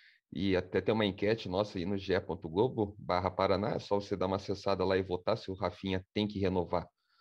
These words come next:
com o Coritiba ou não, ou o Coritiba tem que renovar com o Rafinha ou não. E o Felipe Bueno, que é médico, inclusive tirou um tempinho aí, ele que tá nessa luta que a gente vive sobre a pandemia, tá na nossa,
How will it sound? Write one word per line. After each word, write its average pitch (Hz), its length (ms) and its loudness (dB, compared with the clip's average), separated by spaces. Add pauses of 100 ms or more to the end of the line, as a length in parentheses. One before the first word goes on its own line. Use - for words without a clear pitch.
(320)
com 98 120 -2
o - 20 -6
Coritiba 92 460 -2
ou 87 60 2
não, 120 200 2
ou 110 140 4
o - 60 2
Coritiba 104 540 0
tem 87 160 -4
que - 80 -8
renovar 95 360 0
com 101 100 -2
o 92 40 0
Rafinha 92 460 0
ou 95 60 -2
não. 104 260 0 (480)
E 104 400 -2
o 117 280 0
Felipe 120 340 -2
Bueno, 123 420 2
que - 140 0
é 98 60 4
médico, 113 520 0 (220)
inclusive 90 680 -2
tirou 98 240 2
um 98 60 0
tempinho 98 560 0
aí, 92 80 2
ele 98 160 2
que - 100 -18
tá 101 100 2
nessa 90 600 0 (420)
luta 101 420 0
que 92 120 -6
a 90 40 0
gente 92 280 -6
vive 101 320 0
sobre 90 260 -2
a 85 40 2
pandemia, 92 840 2
tá 87 180 -2
na 85 100 -2
nossa, 87 220 -4